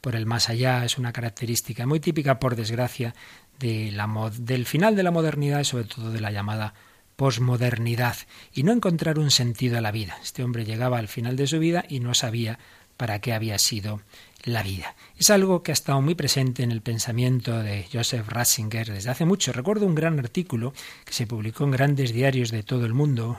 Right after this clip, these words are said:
En España, recuerdo, en el año ochenta y ocho se publicó en A B C, que se tituló El ocaso del hombre y el reto de la fe. Y ahí Joseph Ratzinger, eh, citaba a Juvenal, porque lo que decíamos antes, como cita y se sabe de todo,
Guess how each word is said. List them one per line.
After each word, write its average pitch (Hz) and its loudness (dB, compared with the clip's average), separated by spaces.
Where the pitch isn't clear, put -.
En 117 -6
España, 117 -4
recuerdo, 110 -2
en 101 -6
el 101 -8
año 110 -4
ochenta 107 -4
y 131 4
ocho 160 0
se 117 -4
publicó 107 -8
en 110 -2
A 104 -4
B 104 -4
C, 127 -2
que - -4
se 135 0
tituló 143 2
El 131 0
ocaso 208 4
del 175 4
hombre 180 2
y 123 2
el 117 2
reto 147 0
de 120 0
la 113 0
fe. 107 -4
Y 160 0
ahí 220 6
Joseph 190 2
Ratzinger, 170 0
eh, 135 -2
citaba 156 0
a 139 2
Juvenal, 127 2
porque - -14
lo 98 -10
que 98 -8
decíamos 104 -4
antes, 170 0
como 90 -10
cita 110 -6
y 113 -6
se 120 -6
sabe 120 -2
de 117 -2
todo, 120 -4